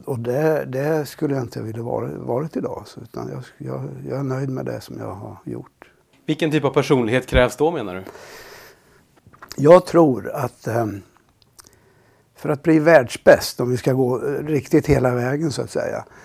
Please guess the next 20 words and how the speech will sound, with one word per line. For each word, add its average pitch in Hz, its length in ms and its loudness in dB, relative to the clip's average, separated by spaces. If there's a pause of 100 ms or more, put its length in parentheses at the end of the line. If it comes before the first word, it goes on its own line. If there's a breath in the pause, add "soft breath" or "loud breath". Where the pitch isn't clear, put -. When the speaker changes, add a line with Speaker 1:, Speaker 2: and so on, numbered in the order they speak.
(320 loud breath)
Speaker 1:
så 131 180 -2
tror 135 300 2
jag 117 120 -2
inte 113 220 -8
att - 80 -14
det 120 80 -4
räcker 120 360 -6
med 107 320 -8
en, 110 440 -8
en 110 500 -10
talang 127 480 4
i, 113 500 -6
inom 113 220 -6
en 107 140 -6
viss, 107 300 -10
viss 123 280 -10
idrott, 104 420 -10
utan 113 220 -8
det 117 120 -4
krävs 113 540 -8